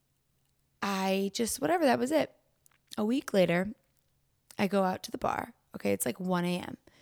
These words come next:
And I'm like, "I really wanna go to this bar and dance." My friends didn't wanna go with me, so obviously I went by myself. And I walked, I was wearing my really cute sparkly dress, you know, you know. <laughs> And I walked into this bar, this dancing bar.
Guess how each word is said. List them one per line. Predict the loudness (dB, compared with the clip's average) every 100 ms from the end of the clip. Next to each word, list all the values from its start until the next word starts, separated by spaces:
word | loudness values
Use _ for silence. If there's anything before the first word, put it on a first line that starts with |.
| -20 -20 _ _ -6
And | -4
I'm | -2
like, | -6 -6
"I |
really | -4 0
wanna | 0 0
go | -2
to |
this | -6
bar | -2 2 2
and | 0
dance." | -4 -4 -4 -6 -10
My | -10
friends | -8 -6 -4
didn't | -4
wanna | -6 -2
go | 0
with | 0 0
me, | -2 -2
so | -2
obviously | -4 -4 -2
I |
went | -2
by | -2
myself. | -2 0 0 2 0 -2 -2
And | 0
I | 2
walked, | 2 0 0
I | -2
was | 0
wearing | 0 0
my | 0
really | 0 -2
cute | -2 -4 -4
sparkly | -2 -2 -2 -2
dress, | -2 -2 0 -2 -2
you | -6
know, | -4 -2 -2
you | -2
know. | 2 4 4 4
<laughs> | 2 2 -4 -12 -8
And | -2 -2 -2 -4 -6 -12 -14 -16 -4
I | 2 2 2 2 2 0 -6 -20 -20 _ _ _ _ _ _ 0
walked | 2 2
into | 0 0
this | 0
bar, | 0 0 2 2
this | 0 2
dancing | 2 2 0 0
bar. | 0 0